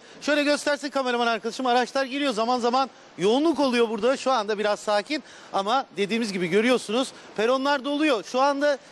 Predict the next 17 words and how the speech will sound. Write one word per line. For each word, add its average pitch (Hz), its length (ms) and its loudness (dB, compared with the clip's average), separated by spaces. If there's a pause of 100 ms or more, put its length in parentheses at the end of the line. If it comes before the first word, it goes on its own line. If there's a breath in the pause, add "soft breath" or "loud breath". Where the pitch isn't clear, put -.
(160 loud breath)
sabah 285 360 -2
geldiğimizde 294 480 -4
üç 311 220 0
peron 226 300 2
vardı. 214 300 -2
Şu 262 140 -2
anda 262 280 0
beş 294 220 -2
perona 233 300 2
kadar 233 240 0
çıktı. 233 400 -4 (280 loud breath)
Peronlar 269 440 -2
ile 233 280 -2
araçları 226 540 -2
geliyorlar 277 560 0 (360 loud breath)
ve 254 160 0
buradan 285 440 0